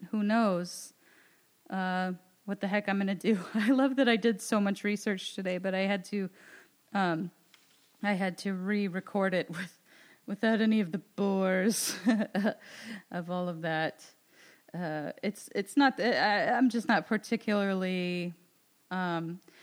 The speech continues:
well, part of the thing is I like to do these recordings all in one sitting, so I don't really have to edit.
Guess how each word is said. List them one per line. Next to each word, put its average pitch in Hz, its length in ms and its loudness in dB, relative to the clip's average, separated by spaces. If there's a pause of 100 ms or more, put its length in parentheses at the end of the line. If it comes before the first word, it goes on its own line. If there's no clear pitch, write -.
(180)
well, 269 240 6
part 262 240 4
of 240 80 4
the 208 80 2
thing 208 240 2
is 190 300 -2
I 196 140 2
like 214 260 2
to - 100 -12
do 202 120 2
these 175 220 -2
recordings 190 600 0
all 185 200 2
in 180 200 -2
one 180 240 0
sitting, 180 560 -2
so - 180 -10
I 175 60 -4
don't 185 160 -2
really 185 220 -2
have 175 220 -6
to - 200 -10
edit. 202 480 0